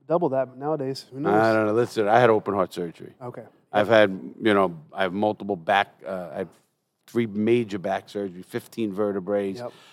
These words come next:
Speaker 2: neck surgery, open heart, triple
Speaker 1: Mm.
Speaker 2: bypass.
Speaker 1: Yep.
Speaker 2: I mean, I'm, I'm pretty good. I feel great, and I'm
Speaker 1: Yeah,
Speaker 2: ready,
Speaker 1: yeah,
Speaker 2: and I'm a
Speaker 1: man.
Speaker 2: workaholic.
Speaker 1: Looking good.
Speaker 2: But I'm a realist, too. So if I get twenty years and I'm happy, I'm happy.
Speaker 1: Yep.
Speaker 2: Twenty, eighty-one,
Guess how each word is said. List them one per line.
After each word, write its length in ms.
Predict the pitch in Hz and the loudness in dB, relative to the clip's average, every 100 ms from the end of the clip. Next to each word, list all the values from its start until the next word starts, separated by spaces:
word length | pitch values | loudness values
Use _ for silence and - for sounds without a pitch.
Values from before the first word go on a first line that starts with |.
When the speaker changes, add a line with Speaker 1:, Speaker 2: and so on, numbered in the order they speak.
| _ - | _ -6
Speaker 2:
neck 400 | 104 117 120 - | 0 0 0 -6
surgery, 720 | - 104 107 101 101 101 101 - _ _ _ | -12 -10 -10 -14 -14 -12 -14 -18 _ _ _
open 280 | 113 117 113 | -2 0 -2
heart, 320 | 107 107 107 | 0 -2 -2
triple 260 | - 123 117 | -6 -4 -2
Speaker 1:
Mm. 40 | 110 | 2
Speaker 2:
bypass. 520 | 104 101 107 92 95 | 0 2 0 0 0
Speaker 1:
Yep. 140 | 143 - - _ 107 | -2 -4 -14 _ -4
Speaker 2:
I 40 | |
mean, 100 | 120 | -2
I'm, 180 | 120 87 - | -4 -10 -10
I'm 140 | 110 | -4
pretty 200 | 147 139 | 0 0
good. 180 | 117 120 | 2 2
I 80 | 107 | 2
feel 300 | - 131 123 | 0 2 2
great, 360 | 110 117 120 123 | 2 4 4 2
and 80 | |
I'm 80 | 110 | 0
Speaker 1:
Yeah, 60 | - | 6
Speaker 2:
ready, 220 | 123 190 | 6 8
Speaker 1:
yeah, 60 | 113 | 6
Speaker 2:
and 80 | - | 4
I'm 60 | |
a 20 | |
Speaker 1:
man. 80 | 107 | 6
Speaker 2:
workaholic. 500 | 123 117 110 139 131 113 131 | 6 8 10 12 12 10 4
Speaker 1:
Looking 40 | |
good. 80 | 120 _ _ _ - | -4 _ _ _ 2
Speaker 2:
But 420 | 135 135 117 - _ _ _ _ _ 151 | 8 8 6 0 _ _ _ _ _ 6
I'm 140 | 160 | 8
a 40 | |
realist, 540 | 127 143 117 90 - - | 10 10 10 6 -2 4
too. 220 | 131 98 | 4 4
So 160 | 92 101 | 2 4
if 60 | |
I 120 | 135 | 4
get 200 | 151 147 | 4 2
twenty 280 | - 147 143 | 2 4 4
years 320 | 135 143 143 | 6 4 4
and 140 | 120 113 | 2 2
I'm 80 | 120 | 4
happy, 480 | 131 135 139 135 - _ _ _ _ _ - | 4 4 0 -6 -10 _ _ _ _ _ -4
I'm 120 | 113 | 0
happy. 420 | 98 120 - 151 135 | 4 4 2 -6 -2
Speaker 1:
Yep. 120 | 135 | 4
Speaker 2:
Twenty, 240 | 143 151 | 6 6
eighty-one, 720 | 143 175 185 180 190 196 - | 8 8 10 8 8 6 -2